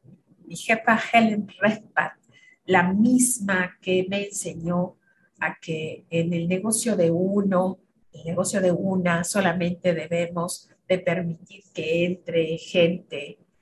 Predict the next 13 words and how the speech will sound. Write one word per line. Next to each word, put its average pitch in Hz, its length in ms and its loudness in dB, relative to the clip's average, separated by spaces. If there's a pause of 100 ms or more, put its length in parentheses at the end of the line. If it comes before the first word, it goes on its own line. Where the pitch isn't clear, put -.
(180)
agradable. 175 1080 2 (440)
Esa 254 260 2
misma 262 340 2
jefa 208 640 0 (120)
me 196 180 -2
recomendó 185 800 -4 (140)
el 202 180 -4
libro 208 540 0 (120)
que 262 280 0
en 269 220 0
inglés 269 640 -4
se 220 240 0
titula 240 760 0